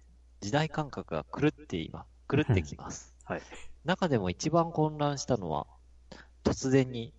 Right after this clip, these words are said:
Speaker 1: 定額給付金というワードが出てきたことです。
Speaker 2: <laughs>
Speaker 1: 十年くらい前、リーマンショックが起こった時に、当時の総理、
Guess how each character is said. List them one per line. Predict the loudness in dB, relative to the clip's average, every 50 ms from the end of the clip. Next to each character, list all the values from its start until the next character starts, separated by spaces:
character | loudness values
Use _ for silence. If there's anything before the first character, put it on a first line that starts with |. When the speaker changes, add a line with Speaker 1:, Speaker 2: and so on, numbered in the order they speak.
| -12 -2
Speaker 1:
定 | 2 2 4 4
額 | 2 0 0 -4 -10
給 | 0 4 4 4
付 | 4 2 0
金 | -6 -6 -6 -6 -12 -16 -20 -20 -20 -6 2
と | 2 4
い | 6 6 6
う | 6 6 6
ワ | 6 6 6 6
ー |
ド | 6 6
が | 6 6
出 | 4 0 -2
て | -4 -4 -8
き | -6 -10
た | -12 -10
こ | -10 -10
と | -10 -10 -10
で | -10 -8
す。 | -4 -4 -4 -4 -4 -8 -4 -4 -4 -4 -4 -8 -6
Speaker 2:
<laughs> | -6 0 4 6 6 6 4 0 -4 -6
Speaker 1:
十 | -4 -2 0 0 0
年 | 0 -2 -2 -2
く | 2 6 8
ら | 8 8
い | 8 6
前、 | 2 0 -2 -2 -2 -4 -8 -10 -18 -8
リ | -6 -6 -4 -2
ー | -2
マ | 0 -2 0
ン | -2
シ | -4 -4
ョ | -6
ッ | -6 -10
ク | -2 2
が | 2 2
起 | 2 0 -6 -10 -6 -6 2
こ | 2 2
っ | 2 4 0
た | -2 0
時 | 0 -2 -6 -6 -10
に、 | -10 -10 -14 -16 -20 -20 -20 -20 -20 -20 0
当 | 4 6 6 6
時 | 6 2 -2 -4
の | -4 -6 -6
総 | -2 2 4 4 4
理、 | 4